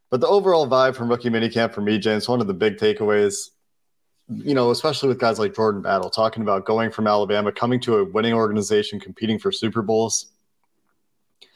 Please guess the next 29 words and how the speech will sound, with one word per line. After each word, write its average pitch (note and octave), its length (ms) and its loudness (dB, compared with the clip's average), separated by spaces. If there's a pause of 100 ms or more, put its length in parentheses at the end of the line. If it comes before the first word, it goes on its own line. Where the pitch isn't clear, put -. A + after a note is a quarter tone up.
(960)
kind E3 160 0
of E3+ 40 -4
goes E3 180 2
hand C#3+ 200 2
in C#3+ 100 -2
hand C3+ 140 2
with C#3 100 -2
our C3 100 4
last B2 320 2
episode. A#2+ 360 -2
We G2 100 -2
were G2+ 80 2
talking A#2 380 -2
about A2 160 0
the G2+ 60 -8
schedule B2+ 360 0
release G2+ 400 -2
and G2+ 240 -4
kind A#2 160 0
of G#2+ 80 0
my A2+ 280 2
attitude A2 560 -2
for A2+ 120 -4
this G2+ 240 0
team C#3+ 240 -2
this A2 260 0
year, G#2 220 2
which G2 280 -2
is G#2 460 0